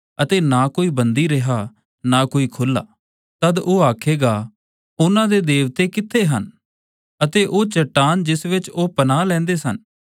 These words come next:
ਜਿਹੜੇ ਉਹਨਾਂ ਦੀਆਂ ਬਲੀਆਂ ਦੀ ਚਰਬੀ ਖਾਂਦੇ ਸਨ ਅਤੇ ਉਹਨਾਂ ਦੇ ਪੀਣ ਦੀਆਂ ਭੇਟਾਂ ਦੀ ਮੱਧ ਪੀਂਦੇ ਸਨ, ਉਹ ਉੱਠਣ ਅਤੇ ਤੁਹਾਡੀ ਸਹਾਇਤਾ ਕਰਨ,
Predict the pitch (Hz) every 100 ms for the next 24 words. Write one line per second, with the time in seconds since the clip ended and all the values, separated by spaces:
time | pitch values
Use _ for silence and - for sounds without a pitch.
0 | _ _ - 120 139 190 202 160 185 196
1 | 190 202 180 131 127 160 180 202 156 135
2 | 135 185 143 127 151 180 139 107 104 _
3 | _ _ _ _ - 156 202 202 170 180
4 | 202 202 208 - 151 175 185 202 202 180
5 | 123 147 170 196 170 156 180 208 156 156
6 | 196 - 107 - _ _ _ _ _ -
7 | 202 202 147 - 202 214 160 156 185 175
8 | 139 117 160 170 151 123 104 151 165 143
9 | 113